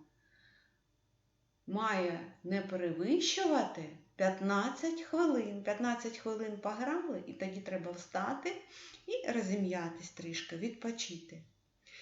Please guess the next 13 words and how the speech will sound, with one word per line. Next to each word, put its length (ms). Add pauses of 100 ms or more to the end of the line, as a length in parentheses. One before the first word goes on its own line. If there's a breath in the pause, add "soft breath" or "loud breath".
(100)
Ні 140
в 60
якому 500
разі 420
не 160
торкайтеся 800
проводів 580
живлення, 760
розеток, 760
задньої 500
панелі, 600
системного 840
блока 600